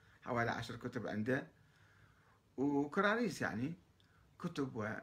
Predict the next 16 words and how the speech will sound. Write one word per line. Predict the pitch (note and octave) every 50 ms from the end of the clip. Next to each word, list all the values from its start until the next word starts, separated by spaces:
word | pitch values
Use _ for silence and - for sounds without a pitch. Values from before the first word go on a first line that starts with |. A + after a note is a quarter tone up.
| - _ _ -
وكتب | - F#3 G#3+ G#3 G3+ G3+ G3 - G#3+ G#3 - G3+ D#3+ F3+
الحركة | F#3+ F3+ F3+ F3+ F3 - - - - - - - - F3 F3+ - - E3+
الوهابية | E3 D#3+ D3+ D#3 D#3 D#3 E3 E3 D#3+
خلال | D3+ - C#3 C3+ C3+ C3
القرن | C3 B2+ - C3 C3 B2
التاسع | B2 - B2+ B2 - - -
عشر | - C#3 C#3 D3+ D3+ D3+ D3
والآن. | B2 G#2 F#2 G2+ G2+ F#2+ E2+ G#2 F2 E2+ E2+ - - _ _ - - _ _ _ _ _ _ - - _ _ _ _ _ _ _ _ _ _ _ - - - - - - - _ - _ _ _ _ _ -
وكتبت | D#3 E3+ E3+ - G3+ G3+ A#3+ A#3+ A#3+ A#3 -
كتابي | - G3 F#3 - G#3+ G#3+ G3 E3 C#3+ D#3+ D#3+ F#3 G#3 G3 C#3 - - - - - - - - - - - - - - - - - _ _ - - - - - -
اللي | C3 C3 C3 B2
نشرته | B2 B2+ B2+ - F3 E3+ E3 - C3+ A#2+
في | A#2 B2 - A#2 - - - - - - - - - - - - -
ألفين | A2 - - B2+ B2+ A2+ A2
وثلاثة | G#2 G2 F#2 - - - - - - B2+ C3 C3 A#2+ - D#2+
أعتقد، | D#2+ E2 E2+ G#2 - B2 C3+ -